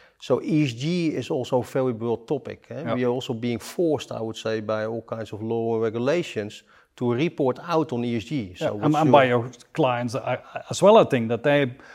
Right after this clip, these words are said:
Speaker 2: put on certain, uh,
Speaker 1: Yeah.
Speaker 2: regulations in place?
Speaker 1: Absolutely. And of course, it's also for ourselves, uh, to be more efficient as well. We
Speaker 2: Yeah.
Speaker 1: also want to know what are our C O two emissions, what's our energy consumptions,
Speaker 2: Yeah.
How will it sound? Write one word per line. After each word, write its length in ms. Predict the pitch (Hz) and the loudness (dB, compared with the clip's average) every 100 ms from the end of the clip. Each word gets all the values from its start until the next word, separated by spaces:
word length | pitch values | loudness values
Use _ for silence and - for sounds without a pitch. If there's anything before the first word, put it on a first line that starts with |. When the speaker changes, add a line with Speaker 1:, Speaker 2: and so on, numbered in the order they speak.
| - - | -14 0
Speaker 2:
put 120 | 147 | 6
on 120 | 143 | 6
certain, 600 | 139 156 143 131 139 135 | 8 8 8 6 6 8
uh, 20 | |
Speaker 1:
Yeah. 460 | 135 131 131 131 127 | 8 8 8 8 8
Speaker 2:
regulations 640 | 139 131 139 147 - 147 | 6 4 4 2 0 -2
in 100 | 139 | 0
place? 360 | 131 160 180 - | 0 0 -2 -6
Speaker 1:
Absolutely. 760 | 160 147 - 151 156 113 104 95 | -2 -2 -2 -4 -4 -4 -6 -4
And 160 | 139 | -4
of 120 | 135 - | -4 0
course, 280 | 170 156 - | 0 0 -2
it's 180 | - 190 | -6 -2
also 320 | 165 - 135 | 0 2 2
for 200 | - 143 | 0 -2
ourselves, 760 | 139 147 139 127 180 160 - | 0 2 0 0 2 2 2
uh, 60 | 123 | -2
to 120 | 123 | -2
be 160 | 123 131 | -4 0
more 400 | 131 143 143 127 | 2 2 2 -2
efficient 540 | 135 - 185 - 139 120 | -4 0 0 0 -2 -2
as 120 | 113 | -2
well. 240 | 143 123 | 2 2
We 120 | 120 131 | 2 0
Speaker 2:
Yeah. 140 | 143 | 0
Speaker 1:
also 180 | 165 139 | -2 -2
want 180 | 127 120 | -2 -2
to 100 | 127 | 0
know 220 | 131 123 120 | 2 2 0
what 160 | 135 | -2
are 160 | 139 127 123 | -2 0 0
our 100 | 117 | 0
C 200 | - 135 | -2 -4
O 80 | |
two 300 | 127 - 131 127 | -4 -6 -4 -2
emissions, 520 | 123 - 123 117 - | -4 -6 -6 -6 -6
what's 240 | 120 113 123 | -8 -6 -4
our 240 | 123 117 | -2 -2
energy 320 | 131 131 113 | -2 -4 -6
consumptions, 840 | 110 127 - 143 151 - 110 117 117 | -6 -6 -4 -4 -6 -6 -8 -8 -8
Speaker 2:
Yeah. 140 | 120 | -8